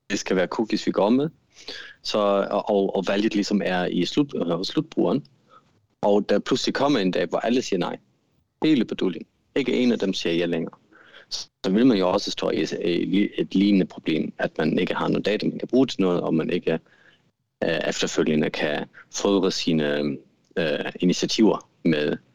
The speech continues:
relevant data. Og, øh, øh, derfor tror jeg godt, man kan udfordre den her, sådan at internet ikke er strukket sammen.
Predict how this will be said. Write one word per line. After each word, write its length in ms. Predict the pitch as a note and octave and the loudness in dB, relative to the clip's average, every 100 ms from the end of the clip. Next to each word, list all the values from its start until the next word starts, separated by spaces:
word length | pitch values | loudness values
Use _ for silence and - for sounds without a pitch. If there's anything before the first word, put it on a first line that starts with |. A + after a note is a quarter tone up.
| - | -6
relevant 320 | D#2+ D2+ - | -4 -2 -2
data. 240 | - - - - _ _ _ _ - _ _ _ | -2 -4 -6 -12 _ _ _ _ -16 _ _ _
Og, 380 | F2+ F2 E2 E2+ | 2 4 4 2
øh, 160 | E2 E2 - - - - - _ _ - | 2 -2 -8 -20 -20 -20 -20 _ _ -8
øh, 120 | G2 - | -4 -2
derfor 180 | F#2 | -4
tror 160 | - G2+ | -2 0
jeg 60 | G2 | 0
godt, 180 | A#2 | 0
man 100 | A2+ | 0
kan 100 | G#2 | -2
udfordre 540 | G#2+ B2+ B2+ A2 G#2+ - | 0 0 0 0 0 0
den 180 | G2 F#2 | 0 0
her, 260 | F#2+ F#2 | 0 -2
sådan 240 | - G2+ G2 | -2 0 0
at 80 | |
internet 340 | G2 G#2 G2+ F#2+ | 2 2 0 0
ikke 120 | G2 | -2
er 40 | |
strukket 300 | G#2 - F#2+ | -2 -2 -2
sammen. 300 | - G2+ A#2 | 0 4 2